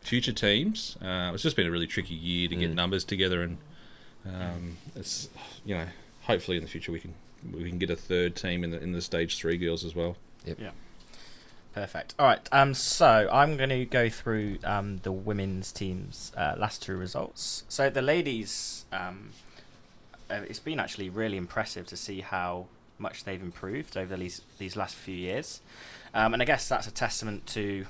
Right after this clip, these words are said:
Speaker 3: Helmo, who was previously coaching them, um, but also Coatsy, um, taking on the coaching role this year. Um, yeah, to s-, I w-, to say when I was coaching them,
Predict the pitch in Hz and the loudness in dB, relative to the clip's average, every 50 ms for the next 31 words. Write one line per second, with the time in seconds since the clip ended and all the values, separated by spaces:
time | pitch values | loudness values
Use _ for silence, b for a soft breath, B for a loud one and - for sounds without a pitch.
0 | - - - 131 127 120 117 113 110 107 107 110 107 104 107 104 101 - - - | -6 2 6 6 6 6 6 2 2 2 0 0 -2 0 0 -2 -2 -4 -6 -8
1 | - - 123 120 117 113 - - 110 107 - 127 123 113 - 123 123 127 151 190 | -6 -2 0 0 0 0 0 -2 -4 0 2 2 2 2 2 2 2 4 4 2
2 | 220 - B B B B B B B B B 107 107 107 101 95 80 110 113 - | 0 -4 B B B B B B B B B 4 4 4 4 2 2 2 2 2
3 | - 107 95 92 - - 104 98 - - - 87 87 90 - - 90 90 90 90 | 2 2 0 0 0 0 0 0 0 -2 -4 -4 -4 -6 -4 -4 -2 -2 -2 -4
4 | - - 107 98 90 - 98 92 - - 90 87 87 87 87 - - 98 90 - | -4 -2 -2 -2 -2 -2 -6 -6 -4 -4 -4 -2 -4 -4 -4 -4 -2 -2 -2 -2
5 | - 92 90 85 87 87 87 87 92 - - - - - - - 90 82 76 82 | -4 -4 -4 -2 -2 -2 -2 -2 -4 -6 -8 -8 -8 -6 -4 -2 0 0 0 0
6 | 95 - - B B B B B B B B B 101 101 101 101 101 98 92 92 | -2 -4 -12 B B B B B B B B B 8 8 8 8 6 4 2 0
7 | - - - - - - 131 110 92 - - 104 - - - - 95 - - 101 | -2 -4 -12 -16 -4 2 6 6 6 6 6 2 2 0 4 8 8 8 8 6
8 | - - - - - 107 - 127 120 113 107 110 107 107 107 101 - - - 104 | 2 -4 -6 -8 -4 2 8 8 10 10 10 10 10 10 10 10 8 6 4 4
9 | 98 - - 101 95 95 95 92 98 | 4 4 2 2 2 4 4 2 0